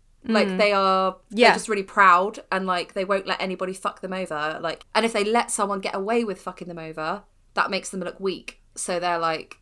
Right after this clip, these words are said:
Speaker 2: Right.
Speaker 1: proper militia, can't let things go.
Speaker 2: This is just an example of a conspiracy the-, theory that is probably closest to the truth.
Speaker 1: Yeah. Okay, that was great.
Speaker 2: Thanks.
Speaker 1: I'm definitely gonna watch that Sam Cooke documentary as well on Netflix, because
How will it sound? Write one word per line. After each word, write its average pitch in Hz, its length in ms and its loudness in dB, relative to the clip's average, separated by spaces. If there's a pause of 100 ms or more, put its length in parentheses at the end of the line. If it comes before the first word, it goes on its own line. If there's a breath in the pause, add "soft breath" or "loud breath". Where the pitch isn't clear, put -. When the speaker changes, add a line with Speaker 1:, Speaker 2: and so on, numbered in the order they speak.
(100)
Speaker 2:
Right. 196 380 -2
Speaker 1:
proper 190 380 -4
militia, 175 720 -4 (280)
can't 185 280 0
let 160 160 -4
things 160 220 -10
go. 156 320 -2 (260)
Speaker 2:
This 233 260 -2
is 226 140 -2
just 240 240 0
an 240 100 2
example 196 480 0
of 175 300 -2 (400)
a 202 80 2
conspiracy 185 600 -2
the-, 180 420 -6
theory 190 360 -2
that 165 380 -2 (200)
is 196 200 0
probably 180 640 0
closest 170 580 -6
to 175 80 -12
the 151 140 -10
truth. 151 440 -8
Speaker 1:
Yeah. 175 320 0 (460)
Okay, 220 540 -2
that 254 80 0
was 240 100 -4
great. 220 420 -2 (160)
Speaker 2:
Thanks. - 360 -2
Speaker 1:
I'm 247 120 4
definitely 262 280 0
gonna 233 140 -2
watch - 140 -6
that 220 120 -6
Sam 220 200 -6
Cooke 214 180 -12
documentary 180 460 -12
as 170 80 -12
well 170 140 -4
on 175 60 -10
Netflix, - 540 -12
because 165 640 -10